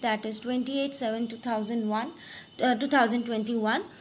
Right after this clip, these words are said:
and then in the first line you will give the heading chapter number one and chapter number two. Okay, so first of all, in this first part video, I have explained you chapter number one.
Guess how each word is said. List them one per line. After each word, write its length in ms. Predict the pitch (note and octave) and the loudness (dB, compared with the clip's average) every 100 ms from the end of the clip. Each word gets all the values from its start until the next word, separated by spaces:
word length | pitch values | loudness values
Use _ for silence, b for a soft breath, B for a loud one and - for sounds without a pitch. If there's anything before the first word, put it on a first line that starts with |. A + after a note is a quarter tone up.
| B B | B B
and 240 | - A3+ A#3 | 0 2 4
then 200 | C#4+ E4 | 4 4
in 120 | D#4+ | 4
the 120 | D#4+ | 2
first 400 | D#4+ C4 C#4 C#4 | 2 0 0 0
line 240 | B3+ B3+ C#4 | 0 2 2
you 100 | A#3+ | 2
will 160 | B3 | 0
give 200 | A#3 A3+ | -2 -4
the 100 | C4 | -4
heading 400 | B3 A#3+ C4 C#4 | -2 -2 -2 -2
chapter 340 | C4+ G#3+ - A#3+ | -2 -4 -2 -2
number 320 | A#3 A3 A#3 | 0 0 -2
one 300 | G#3 A3+ A3 | -2 -2 -2
and 260 | - B3 B3+ | -4 -4 -6
chapter 280 | G3 G3+ | -8 -4
number 300 | G#3+ F#3+ F#3+ A3+ - | -2 -2 -4 -6 -4
two. 160 | F#3+ B B B B - | -4 B B B B -6
Okay, 380 | A#3 D4 E4+ F4 B B | -4 0 -2 -2 B B
so 460 | - C#4 C4+ - - | 0 4 4 2 -6
first 420 | - C#4+ F4+ - | 2 4 4 2
of 160 | F4 D#4 | -2 2
all, 300 | B3+ D4+ - | 2 2 2
in 240 | C#4 C4 | 2 4
this 260 | D4+ D#4+ - | 2 -2 -4
first 460 | - C4+ D#4 - | 0 2 2 2
part 240 | D4 C#4+ C#4 | 2 2 0
video, 360 | C4+ A#3 D4 | -6 -2 0
I 180 | - A#3 | 2 2
have 120 | C4 | 2
explained 600 | B3+ C4 - C4 C#4 C#4+ | -2 -4 -4 -2 0 2
you 160 | C#4 D4+ | 0 0
chapter 340 | D4+ A#3+ A#3+ C#4 | 2 2 2 2
number 300 | C4+ B3+ C#4 | 2 4 2
one. 320 | A3+ A#3+ | 2 2